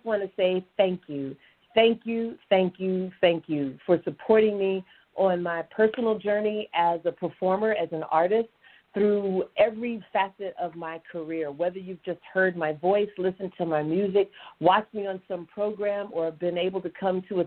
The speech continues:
theater to see me on stage, whether it's in a play or a musical. I am so appreciative. I am who I am because of your support and the grace of God, just continuing to open up opportunities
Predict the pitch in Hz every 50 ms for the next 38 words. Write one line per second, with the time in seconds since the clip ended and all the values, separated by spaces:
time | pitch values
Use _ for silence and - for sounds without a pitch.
0 | - - 185 180 180 175 180 180 175 - - - - - _ _ - - 190 175
1 | 165 160 160 151 151 - - 196 190 190 190 185 180 - 170 165 165 160 160 -
2 | - 185 170 165 165 165 156 151 151 165 156 160 165 160 - 170 170 156 160 -
3 | - 175 170 170 170 165 - 165 160 156 151 147 147 151 151 160 165 156 139 156
4 | - - 143 139 135 _ - - - - - - 185 196 202 196 185 180 180 _
5 | - 202 190 185 180 - - 185 165 - - 156 147 - - 147 135 - - -
6 | 165 160 151 - - 170 180 185 196 196 196 185 - 196 175 160 143 - - -
7 | 170 175 175 170 160 160 151 147 - - 165 165 151 156 156 147 147 151 160 160
8 | 151 - - 160 147 - - 175 170 165 - _ - - 151 151 147 143 143 160
9 | 156 156 156 - 143 143 147 147 147 147 - - - _ _ - _ _ - 180
10 | 175 - - 180 175 - - 190 180 170 165 160 160 156 156 - 170 165 - 160
11 | 156 147 - - 156 151 - 147 - - - 170 165 156 147 147 143 139 135